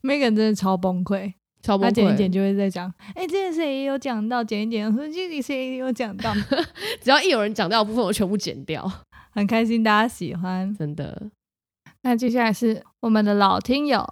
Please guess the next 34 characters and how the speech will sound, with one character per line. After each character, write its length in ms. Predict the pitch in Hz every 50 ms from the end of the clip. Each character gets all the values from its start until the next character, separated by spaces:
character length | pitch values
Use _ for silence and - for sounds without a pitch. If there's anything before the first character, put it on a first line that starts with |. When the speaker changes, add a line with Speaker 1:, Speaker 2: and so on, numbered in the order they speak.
| 226 -
Speaker 1:
开 300 | - - 254 254 262 269
膛 320 | - 226 208 190 190 190 214
手 280 | - - 185 - - 208
杰 240 | - - - - -
森， 500 | - - - 202 190 190 190 202 208 208 - _ _ _ _ _ _ _ _
他 100 | 220 214
标 180 | 214 220 214 208
题 140 | 196 185
说 160 | 175 190 202 208
：“我 140 | 196 190
要 160 | 185 190 208 220
看 260 | - 262 269 240 208
直 220 | - - 185 180
播。” 360 | 180 - 196 196 196 196 214 226 - _ _ _ _ _ - - 214
哦， 140 | 262 320 - _ _ _ _ _ _
Speaker 2:
有 140 | - 196 196
人 80 | - 269
要 120 | 330 330
看 220 | 311 294 339 330
直 80 | - -
播 60 | -
欸， 20 | 240
Speaker 1:
现 80 | 226
在 160 | 226 208 254
有 60 | 254 262
人 20 |
想 0 |
看 0 |
直 60 | 262
播 240 | 262 269 269 269 262
呢。 240 | 254 247 214 208 196
Speaker 2:
好 120 | 185 180 170 208 208
棒 260 | 254 254 233 214 202
哦。 880 | 190 180 175 170 165 160 160 156 151 147 139 135 - - - 180 185